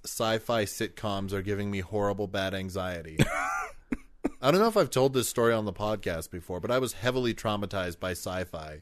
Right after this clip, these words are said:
Speaker 1: when I was four years old.
Speaker 2: <laughs> What? Was
Speaker 1: Yeah.
Speaker 2: it, was it slightly assertive?
Speaker 1: Kevin, it was not slightly assertive.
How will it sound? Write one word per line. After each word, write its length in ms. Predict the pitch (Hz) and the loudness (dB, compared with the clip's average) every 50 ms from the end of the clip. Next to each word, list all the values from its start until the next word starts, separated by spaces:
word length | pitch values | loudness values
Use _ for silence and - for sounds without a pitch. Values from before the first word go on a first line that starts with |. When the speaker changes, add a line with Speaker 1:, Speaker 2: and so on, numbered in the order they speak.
| - - | -2 0
Speaker 1:
when 120 | - - | 2 2
I 140 | - 92 98 | 4 2 0
was 120 | 98 95 - | 0 -2 -2
four 240 | - - 107 98 95 | -2 0 0 0 2
years 220 | 95 92 - - | 2 2 2 2
old. 320 | 95 87 80 80 80 - - - - | 0 -4 -6 -8 -10 -10 -14 -10 -10
Speaker 2:
<laughs> 140 | 131 - - | -10 -10 -10
What? 640 | - 107 98 101 98 98 98 117 151 214 - - - 110 - - - - - - - - | -10 -4 0 2 2 4 6 8 8 8 6 6 2 -6 -12 -14 -14 -20 -20 -16 -2 4
Was 100 | 123 147 | 6 8
Speaker 1:
Yeah. 180 | 151 131 101 | 8 8 6
Speaker 2:
it, 60 | 87 - - - - | 2 -4 -12 -4 4
was 140 | 117 117 117 | 4 4 4
it 60 | 113 | 4
slightly 400 | - - 117 120 110 - 120 117 | 2 6 6 6 6 6 6 4
assertive? 560 | 110 - - - 113 113 120 127 123 131 143 - - - - 110 - - - 113 - | 4 4 6 6 6 8 8 4 4 0 -6 -8 -10 -10 -14 -14 -14 -14 -18 -18 -4
Speaker 1:
Kevin, 300 | - 127 127 123 120 113 | 2 2 2 4 4 0
it 80 | 120 143 | 2 2
was 160 | 143 127 - | 0 0 2
not 240 | 143 131 120 104 - | 4 4 4 4 2
slightly 540 | - - - 110 107 107 110 110 107 101 98 | -2 -4 0 4 6 6 6 4 4 0 0
assertive. 680 | 95 - - - 90 85 80 78 76 76 76 80 - | 0 -2 -2 -2 -4 -4 -4 -6 -10 -12 -14 -16 -20